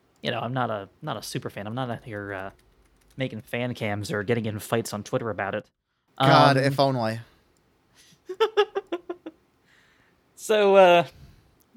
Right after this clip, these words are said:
Speaker 1: it's got, it's, it's very, the, the, the orchestration is pretty string heavy, which I like in a Lana song. That's a good sign, I think, for a, um,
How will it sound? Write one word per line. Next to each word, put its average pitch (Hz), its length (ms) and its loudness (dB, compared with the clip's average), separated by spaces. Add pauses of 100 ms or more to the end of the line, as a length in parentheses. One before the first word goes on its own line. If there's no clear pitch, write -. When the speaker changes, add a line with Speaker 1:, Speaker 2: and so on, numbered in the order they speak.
(140)
Speaker 1:
it's 208 160 2
got, 220 180 4
it's, 208 160 -2
it's 185 220 0
very, 214 480 -2
the, 165 220 -6
the, 156 380 -8
the 143 200 -4
orchestration 151 560 -2
is 117 100 -6
pretty 156 220 -6
string 127 320 -4
heavy, 117 220 -2
which 117 200 -8
I 135 80 -4
like 190 420 -4
in 120 100 -12
a 110 60 -6
Lana 107 300 -8
song. 104 340 -8
That's 147 160 -8
a 190 40 0
good 170 260 -2
sign, 165 600 -2
I 127 100 -4
think, 110 300 -8
for 117 240 -4
a, 113 240 -2
um, 101 320 -8